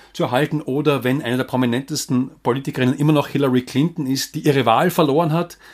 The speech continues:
weil sie, äh, sehr von oben herab argumentiert hat, die vor kurzem erst wieder gesagt hat, die jungen Leute verstehen die Geschichte des Nahen Ostens nicht, die einfach ständig sagt,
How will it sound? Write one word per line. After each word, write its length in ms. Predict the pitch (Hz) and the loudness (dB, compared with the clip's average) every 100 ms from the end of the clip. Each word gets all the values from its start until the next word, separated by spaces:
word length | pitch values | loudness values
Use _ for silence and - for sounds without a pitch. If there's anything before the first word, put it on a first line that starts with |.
| - _ | -20 _
weil 380 | 127 131 139 147 | -6 -2 -2 -2
sie, 400 | 127 143 135 139 | -2 0 0 0
äh, 260 | 156 131 139 | -2 -4 -6
sehr 200 | - 143 | -4 -4
von 140 | 156 | -2
oben 260 | 135 139 151 | -4 -2 -2
herab 360 | 135 139 - | -4 -6 -6
argumentiert 600 | 127 127 135 131 139 151 151 | -6 -2 -2 -4 -4 -8 -6
hat, 240 | 143 - - - - | -10 -12 -20 -20 -6
die 80 | 127 | -4
vor 160 | 131 120 | -2 0
kurzem 300 | 156 156 151 | 0 2 -2
erst 100 | 151 | 0
wieder 140 | 143 | 0
gesagt 240 | 135 139 | 2 -2
hat, 100 | 139 | -4
die 100 | 123 | -6
jungen 280 | 117 120 127 | -2 0 0
Leute 400 | 120 117 123 131 | 0 -2 -2 -6
verstehen 500 | 123 139 - 147 147 | -6 -6 -4 -4 -2
die 100 | 147 | -2
Geschichte 380 | 143 - 156 - | -4 -4 -4 -4
des 140 | 151 | -4
Nahen 260 | 143 135 156 | -2 -2 -2
Ostens 380 | 123 143 156 135 | -4 -4 -4 -4
nicht, 160 | 139 160 | -4 -4
die 60 | |
einfach 180 | 135 - | -6 -8
ständig 580 | - 147 190 208 180 - | -4 -2 0 0 -2 -2
sagt, 420 | 123 139 175 - | -2 -2 -6 -12